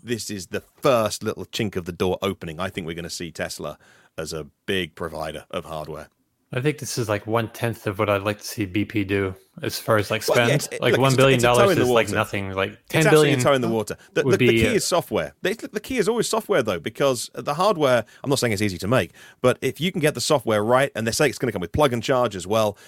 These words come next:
Speaker 1: that you just turn up, or you navigate. So if, if, if, if other car companies can integrate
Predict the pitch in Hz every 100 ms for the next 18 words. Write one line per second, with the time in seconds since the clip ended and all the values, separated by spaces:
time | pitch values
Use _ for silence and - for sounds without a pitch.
0 | - - 196 110 104 - - 139 151 107
1 | - _ _ 98 95 98 113 113 127 -
2 | - 104 87 - - 92 101 - - 110
3 | - 175 190 165 147 139 113 92 87 -
4 | - 135 117 123 113